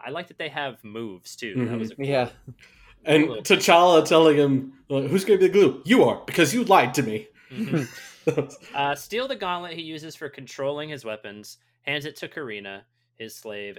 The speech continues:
Speaker 1: and she decides that, uh, that's a perfect opportunity for everybody in the Collector's Collection to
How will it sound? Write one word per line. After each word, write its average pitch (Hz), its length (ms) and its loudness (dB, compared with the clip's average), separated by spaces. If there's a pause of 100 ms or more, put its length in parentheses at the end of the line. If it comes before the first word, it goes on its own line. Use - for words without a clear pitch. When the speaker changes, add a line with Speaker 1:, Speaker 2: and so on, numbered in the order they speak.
Speaker 1:
and 98 140 -20
she 120 340 -12
decides 98 760 -16
that, 98 400 -16
uh, 123 260 -12
that's 180 160 -16
a 107 60 -14 (120)
perfect - 380 -12
opportunity 117 680 -10
for 95 200 -20
everybody 131 540 -6
in 117 100 -12
the 110 80 -10
Collector's 110 520 -12
Collection 120 460 -10
to 92 380 -18